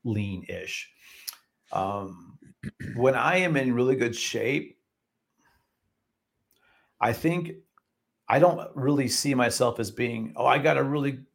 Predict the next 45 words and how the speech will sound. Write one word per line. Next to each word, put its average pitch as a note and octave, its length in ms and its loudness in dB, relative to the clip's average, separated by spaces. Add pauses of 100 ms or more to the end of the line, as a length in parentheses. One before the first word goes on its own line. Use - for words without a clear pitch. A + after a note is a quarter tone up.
(140)
get D3 240 -2
down B2+ 400 -2
leaner, C3+ 300 0
leaner, B2+ 320 -2
leaner." A#2+ 300 -2
I A2+ 80 2
think G3 140 4
I'm B3 140 4
pretty G3 200 8
realistic, B2 720 2 (540)
and A#2+ 580 -4 (300)
I A#2+ 100 0
don't D3+ 220 0
know B2+ 440 2 (260)
why B2 520 4
I B2 140 4
have A#2+ 260 2
this, B2+ 400 -2 (260)
uh, F#2+ 140 -4
realistic, B2 560 2
uh, A#2+ 160 -2 (160)
um, - 480 -8 (180)
you G2 60 -10
know, F2+ 240 -12 (560)
estimation B2 540 -2
as G#2+ 80 -4
opposed A2 320 -4
to G#2 60 -8
being G#2 380 -4
dysmorphic, G#2+ 640 -4 (260)
'cause - 80 -8
that's C3 140 4
a, - 120 -4
that's C#3 140 0
a G#2+ 80 0
very A#2+ 300 4
common G2+ 400 -6
thing. G2 300 -8
I A2 80 -8
know A2+ 120 -2
a - 20 -2
lot A2+ 200 2
of G2+ 80 -6
dudes G#2+ 380 -2
who A2+ 260 -2